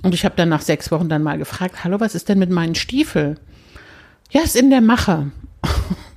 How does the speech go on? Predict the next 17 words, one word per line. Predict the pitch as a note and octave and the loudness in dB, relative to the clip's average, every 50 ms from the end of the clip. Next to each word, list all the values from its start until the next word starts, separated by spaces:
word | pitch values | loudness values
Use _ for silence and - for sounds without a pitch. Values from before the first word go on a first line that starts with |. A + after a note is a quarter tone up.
| - - - - | -20 -20 -16 -12
Okay, | - - - - - - D#3+ E3 D#3 F3 | -12 -12 -12 -12 -8 -4 -2 0 0 0
in | - - D3 D#3 D#3 | 0 0 -2 -2 -2
der | C#3 C3 B2+ | -2 -2 -2
Mache, | B2+ C3+ - - - D#3 | -2 -2 -4 -4 -4 -4
was | D3 D3+ - - | -2 -2 -2 -4
auch | - | -4
immer | - D3 D#3+ D#3+ | -4 -2 -2 -2
das | D#3+ D3+ - - - | -2 -4 -6 -6 -4
heißt. | E3 D3+ D3 - - - - - - - - - - - - - - - _ _ _ _ _ | -4 -4 -4 -6 -12 -18 -20 -20 -20 -18 -18 -16 -16 -16 -18 -20 -20 -20 _ _ _ _ _
Und, | - F3+ F3 E3+ E3+ E3 - - - - | 0 2 2 2 0 -2 -6 -8 -10 -6
äh, | - D3 D3 C#3 - - | -4 -2 -2 -2 -4 -6
ich | E3+ G3+ - - - | -8 -8 -8 -6 -2
war | - G3+ | 0 2
ja | F#3+ F3 E3+ | 2 2 2
dann | E3 E3 D#3+ E3+ | 2 0 -2 -4
auch | - C#3+ - | -4 -8 -10
stiefellos. | - - D#4 E4 - D4+ B3+ F#3+ D3+ - - - - - | -6 -2 -2 -2 0 0 -2 -2 -2 -4 -8 -14 -18 -20